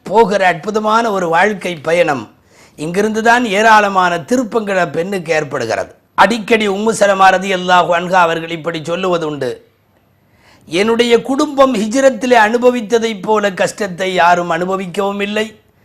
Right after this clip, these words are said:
அப்படி ஒரு இக்கட்டான பயணத்தில் இந்த உஸ்மான் இப்னு அபி தல்ஹா கிடைத்ததைப் போல அரபகத்தில் சங்கையான எந்த வாலிபரும் இல்லை."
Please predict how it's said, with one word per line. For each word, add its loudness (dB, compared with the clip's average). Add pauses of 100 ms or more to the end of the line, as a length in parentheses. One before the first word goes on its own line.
(300)
அப்படி 2
ஒரு 2
இக்கட்டான 2
பயணத்தில் -2
இந்த -6
உஸ்மான் -2
இப்னு -4
அபி -4
தல்ஹா 0
கிடைத்ததைப் -6
போல 4
அரபகத்தில் -4
சங்கையான -2
எந்த -6
வாலிபரும் -2
இல்லை." -10